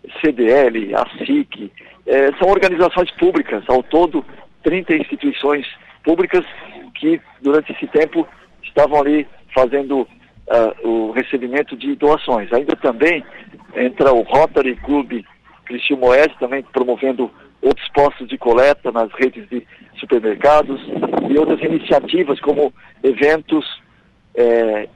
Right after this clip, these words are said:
em escolas, em condomínios. Então, todos empenhados em fazer campanha, e essa arrecadação vem até a Cruz Vermelha e a distribuição é feita, então,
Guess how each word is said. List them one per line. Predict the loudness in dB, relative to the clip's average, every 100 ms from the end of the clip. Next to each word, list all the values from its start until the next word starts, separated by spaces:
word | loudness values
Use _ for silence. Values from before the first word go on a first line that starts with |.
| -12
em | -10 -8 -8
escolas, | -6 2 4 4 4 2 -2
em | -4
condomínios. | -2 0 -2 -2 -4 -4 -8 -10 -20 _ -20
Então, | -6 -2 -2
todos | 2 0 0 -8 -14 -16
empenhados | -8 -2 0 2 2 0
em | -12
fazer | -6 -4 -4
campanha, | -6 -4 0 0 -2 -12 -20 -20 -6
e | -2
essa | 0 0
arrecadação | 0 2 0 2 0
vem | 2 0
até | 0 2
a | 0
Cruz | 0 -4
Vermelha | -4 0 0 0 -2 _ _ _ _ _ _
e | 0 0
a |
distribuição | 0 -4 -6 -2 -4 0 0 2
é | 0
feita, | -2 -6 -6 -6
então, | -2 -2